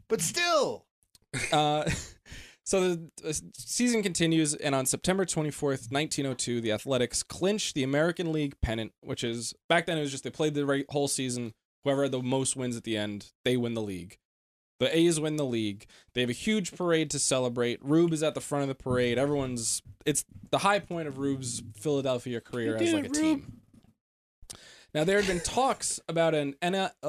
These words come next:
Speaker 2: a National League versus American League championship series. One may even call it a World Series.
Speaker 3: Oh.
Speaker 1: Oh.
Speaker 2: But the, uh, National League champion, the Pittsburgh Pirates, who had previously employed Rube,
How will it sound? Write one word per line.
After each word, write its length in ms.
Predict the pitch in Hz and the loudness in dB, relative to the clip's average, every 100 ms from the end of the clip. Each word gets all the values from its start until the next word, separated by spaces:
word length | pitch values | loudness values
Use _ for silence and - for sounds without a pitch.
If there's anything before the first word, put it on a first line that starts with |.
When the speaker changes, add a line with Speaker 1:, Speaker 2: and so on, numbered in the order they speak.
| - | -2
Speaker 2:
a 60 | 147 | 2
National 400 | 190 202 196 180 | 2 2 0 -2
League 200 | 175 156 | -2 -2
versus 320 | 156 147 143 | -2 -2 -2
American 440 | 135 143 143 139 | 0 0 0 -2
League 180 | 127 120 | -4 -4
championship 720 | - - 170 151 113 107 - | -6 -4 -2 -2 -4 -6 -6
series. 540 | - 80 - - 127 - | -6 -6 -8 -8 -8 -6
One 220 | 110 131 | -6 -4
may 140 | 135 127 | -2 -2
even 180 | 123 | -2
call 240 | 120 127 120 | -4 -2 0
it 60 | |
a 40 | 113 | -2
World 480 | 120 208 220 214 180 | 0 2 2 2 2
Series. 440 | - 85 - - | 0 -2 -6 -2
Speaker 3:
Oh. 240 | 180 190 160 | 2 4 4
Speaker 1:
Oh. 440 | 123 143 95 76 _ _ _ - | 4 2 0 -2 _ _ _ 0
Speaker 2:
But 220 | 180 160 | 0 0
the, 280 | 165 151 151 - | 0 0 -2 -4
uh, 100 | 175 | -2
National 460 | 156 202 226 208 190 | 2 2 2 0 -2
League 120 | 170 | -2
champion, 600 | - 170 147 104 101 127 _ _ _ _ - | 0 0 0 -4 -6 -10 _ _ _ _ -6
the 460 | 131 131 127 120 - _ - | -2 -2 -2 -2 -6 _ -2
Pittsburgh 440 | 185 - 185 170 | 0 0 -2 -2
Pirates, 460 | - 165 113 113 - | 0 2 2 -2 -2
who 80 | 117 | -4
had 140 | 113 | -2
previously 480 | - 139 135 - 123 | 0 2 2 0 -4
employed 420 | 117 - 175 147 | -4 -2 0 0
Rube, 300 | 104 92 | 0 -4